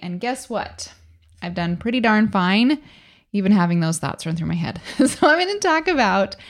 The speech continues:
why you feel like quitting. What is the thing, what, or what are the things that help you to get that thought in your head even faster?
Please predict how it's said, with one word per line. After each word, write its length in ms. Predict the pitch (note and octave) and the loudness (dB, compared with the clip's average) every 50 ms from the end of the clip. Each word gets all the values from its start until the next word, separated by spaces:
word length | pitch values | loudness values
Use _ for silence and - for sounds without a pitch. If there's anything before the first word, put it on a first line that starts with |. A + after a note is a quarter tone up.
| - - - - - _ | -20 -20 -20 -20 -16 _
why 260 | - A3 A#3+ B3+ C4+ D#4 | -4 0 2 4 4 4
you 300 | D#4+ D4 D4 D#4 D#4 D4 | 4 2 2 2 0 -2
feel 580 | - - - - C#4 C#4+ D4 D#4 D#4 D4 C#4+ | -4 -8 -2 2 4 6 6 6 6 4 2
like 380 | C4+ B3 A3+ A#3+ B3 A#3+ - - | 2 2 2 2 0 -2 -4 -8
quitting. 540 | - - - A#3 B3 A3+ A#3 G3+ F#3+ F3+ E3 | -14 -6 0 0 2 4 4 4 4 4 2
What 380 | E3 E3+ - F#3+ A3 B3 C#4+ | 0 0 0 0 2 2 2
is 220 | F4 F#4 F4+ E4+ - | 4 2 2 0 0
the 140 | - F#4 | -2 -2
thing, 560 | - - - _ - D4 C4 A#3+ A3 G3 F3+ F3+ | -2 -4 -8 _ 0 4 4 6 6 4 4 2
what, 200 | G3 A3 - - | 2 2 2 2
or 220 | G3 G#3 G#3+ G#3+ | 2 0 0 0
what 220 | F#3+ F#3+ F#3 F#3+ | 0 0 2 2
are 100 | A3 A#3 | 2 0
the 140 | A#3+ A3+ C#4 | 0 0 -4
things 840 | C4+ - _ - F4+ F4+ F4 D#4 C4 A#3 A#3+ B3 C4 - - - - _ _ _ - - - - - _ _ | -6 -6 _ -4 -2 0 2 4 4 6 6 4 4 2 -2 -8 -14 _ _ _ -20 -20 -20 -20 -20 _ _
that 180 | - A#3+ - A3+ | -2 -2 -2 -2
help 360 | - - C4 C#4 C#4 C#4 C4+ | -2 0 2 2 2 2 0
you 440 | A3+ A#3 A#3+ C4 C#4+ D#4 D#4+ D#4+ D#4 | -4 -4 0 2 4 4 4 2 2
to 120 | - C#4 | 2 0
get 280 | A3 G#3 B3+ A#3 A#3 - | 0 0 0 -2 -2 -2
that 340 | A#3+ A3 G#3 G#3 - _ | -2 -2 -2 -4 -6 _
thought 240 | - C4 C4 C4 B3+ | 0 2 2 4 4
in 160 | B3 A#3+ A3+ | 4 4 4
your 160 | A3+ G#3+ G#3 G3+ | 4 4 4 2
head 380 | G3+ - - C#4 D4+ D4 B3+ | 0 -2 0 2 2 4 4
even 260 | C4+ C4+ A#3+ A#3 A3+ | 4 2 2 2 0
faster? 640 | G#3 A#3 G#3+ G3+ G#3 G3+ - - G3+ F3 - - - | 0 0 -2 -2 -4 -6 -2 0 0 0 0 -4 -10